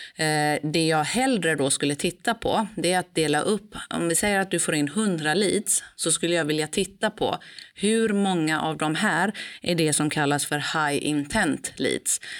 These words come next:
Det vill säga hur många av de här är faktiskt köpredo när de agerar på vår sajt. Jag skulle gissa att de allra flesta leads som skapas är det som kallas för low intent.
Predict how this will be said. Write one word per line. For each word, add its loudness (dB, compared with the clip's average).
Det 0
vill 2
säga 2
hur 0
många 2
av 2
de 2
här 2
är 0
faktiskt -2
köpredo 0
när 0
de 2
agerar 2
på -6
vår -4
sajt. -4
Jag 2
skulle 2
gissa 2
att -2
de 0
allra 2
flesta 0
leads 2
som 0
skapas 0
är 2
det 0
som 0
kallas -2
för -2
low 2
intent. -2